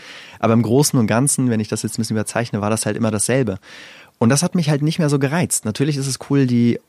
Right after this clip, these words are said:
Euphorie zu spüren und die Leute zum Tanzen zu kriegen. Und ich gehe halt auch beim Auflegen total aus mir raus und sing mit und tanze und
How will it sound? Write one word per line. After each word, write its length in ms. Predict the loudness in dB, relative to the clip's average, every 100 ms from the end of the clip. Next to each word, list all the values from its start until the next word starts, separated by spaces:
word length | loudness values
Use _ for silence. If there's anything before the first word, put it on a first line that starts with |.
| -2
Euphorie 480 | 0 2 2 2 2
zu 160 | 0
spüren 480 | -4 -2 0 2 2
und 80 | 2
die 40 |
Leute 260 | 2 0 -2
zum 180 | -2 -2
Tanzen 280 | -2 -4 -4
zu 140 | -6
kriegen. 500 | -4 -2 2 2 2
Und 300 | 0 -2 -2 -8 -20 -10
ich 220 | -10 0
gehe 220 | 2 4
halt 100 | 2
auch 80 | 0
beim 160 | 0
Auflegen 300 | 0 0 0
total 260 | 0 -2 -2
aus 160 | -2 0
mir 120 | 2
raus 240 | 2 2
und 100 | 0
sing 160 | 0 2
mit 240 | 2 2
und 160 | -4 -4
tanze 340 | -4 -2 -2
und 320 | 0 -4 -6